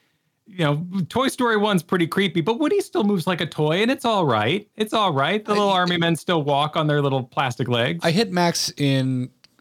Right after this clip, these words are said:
Speaker 2: Vanilla Classic and played a little bit of B C Classic, and I'm fine with it, um, because it is updated. It, you know, it's widescreen, which, well, Wrath was, but, you know, Vanilla wasn't. And it has much longer draw distance, has real-time shadows, it has the new updated, like, color engine.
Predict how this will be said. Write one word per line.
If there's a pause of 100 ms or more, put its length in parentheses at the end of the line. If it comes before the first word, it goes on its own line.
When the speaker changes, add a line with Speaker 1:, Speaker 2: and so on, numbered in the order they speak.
(160)
Speaker 2:
Vanilla
Classic
and
played
a
little
bit
of
B
C
Classic,
and (100)
I'm
fine
with
it, (160)
um,
because
it
is
updated.
It, (160)
you
know,
it's
widescreen,
which, (440)
well,
Wrath
was,
but, (300)
you
know,
Vanilla
wasn't. (680)
And
it
has
much
longer
draw
distance,
has
real-time
shadows,
it
has
the
new
updated,
like,
color
engine.